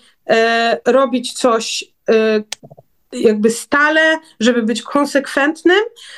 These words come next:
e, i to przynosi efekty. Poza tym jakby tutaj w takim artystycznym świecie liczy się droga, nie? Czyli to,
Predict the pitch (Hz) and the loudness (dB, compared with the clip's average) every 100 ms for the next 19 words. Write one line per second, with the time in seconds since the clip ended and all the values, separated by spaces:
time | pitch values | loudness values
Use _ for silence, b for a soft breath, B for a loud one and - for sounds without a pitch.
0 | B - 247 247 247 262 262 339 - 302 | B -4 0 0 -2 -4 -2 -2 -2 0
1 | 277 269 - 233 - 208 - - - 269 | 0 0 -4 -4 -2 -4 -4 -6 0 0
2 | 277 294 320 302 277 - _ - 262 240 | 2 0 2 2 0 -6 _ 2 2 2
3 | 262 - 294 294 277 208 214 - 269 262 | -4 -2 -2 2 0 -2 -6 -4 -4 -2
4 | 233 247 - 240 359 349 269 - 254 254 | -2 -2 -4 -2 0 0 0 0 0 0
5 | - 240 285 - 311 233 208 208 180 - | 2 4 4 2 0 0 2 2 0 -4
6 | - B B B 247 285 359 311 247 247 | -10 B B B 2 4 2 -2 0 0
7 | 247 277 277 | 2 0 0